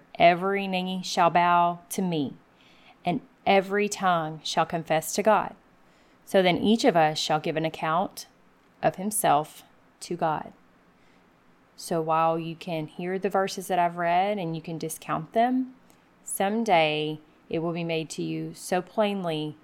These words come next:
that you will bow your knee and realize that the one behind birth and pregnancy,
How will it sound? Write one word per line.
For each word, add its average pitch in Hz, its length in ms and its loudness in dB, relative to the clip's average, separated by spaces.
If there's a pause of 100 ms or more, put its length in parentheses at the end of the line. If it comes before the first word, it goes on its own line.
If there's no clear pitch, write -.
(120)
that 160 200 0
you 175 260 -4
will 175 320 2
bow 151 220 0
your 156 220 -6
knee 156 260 -6
and 156 160 -6
realize 147 680 -4 (540)
that 151 200 -2
the 165 100 0
one 160 680 -2 (360)
behind 160 920 -6 (1000)
birth 151 420 -2 (400)
and 170 100 -8
pregnancy, 170 720 -10